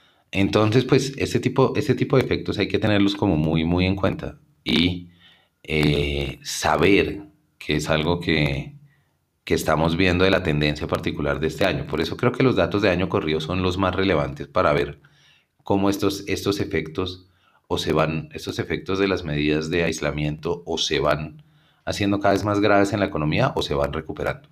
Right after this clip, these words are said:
porque ya estamos en términos de apertura de sectores, de mayor comercio, ya estamos como tomando muchas medidas, entonces vale la pena ver eso. Y el que tuvo la menor contracción fue agricultura,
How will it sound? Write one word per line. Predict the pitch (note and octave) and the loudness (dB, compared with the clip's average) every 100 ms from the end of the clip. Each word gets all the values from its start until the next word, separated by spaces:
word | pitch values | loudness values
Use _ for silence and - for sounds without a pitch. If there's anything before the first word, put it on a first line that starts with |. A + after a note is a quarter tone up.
| _ | _
porque | _ - - - _ | _ -20 -20 -20 _
ya | D2 | -6
estamos | D2+ - - F2 | -4 0 0 0
en | D2+ | -6
términos | D2 C#2+ E2 E2 | -8 -8 -8 -4
de | D2+ - - _ - - | -4 -4 -12 _ -20 -8
apertura | - D#2+ D2+ D2 D2 | -4 -4 -2 2 2
de | |
sectores, | D2+ D#2 - G#2+ A2 A2 G#2+ G#2 G2+ G2+ - - - - | 0 -6 0 4 6 6 6 4 2 -2 -12 -20 -20 -6
de | E2+ | -4
mayor | D#2 D2+ D2+ | -2 -2 -4
comercio, | D#2+ G2+ A2 G2 F2 G#2 G#2 | -2 2 4 2 0 0 2
ya | E2 | 2
estamos | D2+ E2 E2+ - | 2 0 -2 -6
como | - F#2 | -6 -4
tomando | D#2 D2 D2 | -4 -6 -6
muchas | E2 E2 F#2 | -6 -8 -6
medidas, | E2 A2+ G2+ | -2 -2 -4
entonces | E2 D2+ D2 | -8 -8 -4
vale | D#2+ | -2
la | E2+ - | -2 -4
pena | D2+ | -6
ver | C#2+ C#2 | -8 -8
eso. | - - _ _ - _ _ _ | -14 -20 _ _ -20 _ _ _
Y | B2+ | 2
el | A2+ G2+ | 2 2
que | G#2 | -2
tuvo | - B2 D#3 | 2 4 6
la | E3+ | 6
menor | C#3+ G2+ F#2 G2+ A2 - | 4 2 0 0 -2 0
contracción | C#3+ C#3 F2+ - - F2 D3 - - _ _ _ _ _ _ | -2 0 -4 -6 -6 -4 -6 -8 -18 _ _ _ _ _ _
fue | - | -2
agricultura, | F2+ F#2 F#2+ A2+ C3 F#2 G2 F#2+ | 0 0 -2 -2 0 0 -2 -6